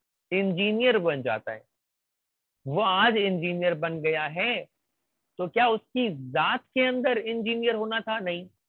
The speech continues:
उसकी सिफत उसके अंदर मौजूद नहीं है,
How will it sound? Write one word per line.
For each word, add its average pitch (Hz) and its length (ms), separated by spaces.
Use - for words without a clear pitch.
उसकी 135 280
सिफत 190 440
उसके - 300
अंदर 131 300
मौजूद 156 640
नहीं 214 420
है, 175 180